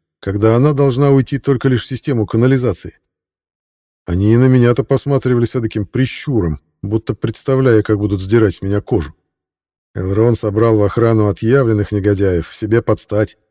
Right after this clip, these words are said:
Надо было решить, куда отправить незадачливую ворку.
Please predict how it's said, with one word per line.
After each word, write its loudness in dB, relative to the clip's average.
Надо 0
было 6
решить, 0
куда 2
отправить 2
незадачливую -2
ворку. -4